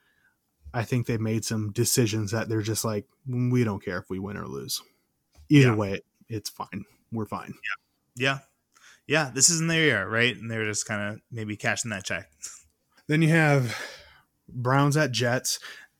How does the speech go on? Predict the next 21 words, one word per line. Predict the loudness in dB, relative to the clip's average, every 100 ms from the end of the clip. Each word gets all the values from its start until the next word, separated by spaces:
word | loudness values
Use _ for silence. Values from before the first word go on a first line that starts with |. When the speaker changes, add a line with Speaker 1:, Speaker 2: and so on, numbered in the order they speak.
| -10 -8 0
Speaker 1:
Jets, | 4 4 4 0
it's | 0 4
almost | 4 4
like | 2
a | 0
guaranteed | -2 -2 -4 -6 -6
loss. | -8 -8 -4 -2 -4 -10 _ _ _ -18 -2
There's | 0 2
no | 2 2
way | 2 0
that | -4 -4
they'll | -4 -4 -8 -18 -20 -20 -20 _
find | 0 2 4
a | 4
way | 4 2
to | 2 0 -4 -8 -14
miraculously | -6 0 0 0 -2 -6 -4
win | -2 -2 -2
another | -2 -2 -2 -4
game | -4 -4 -2
when | -2 -2 -4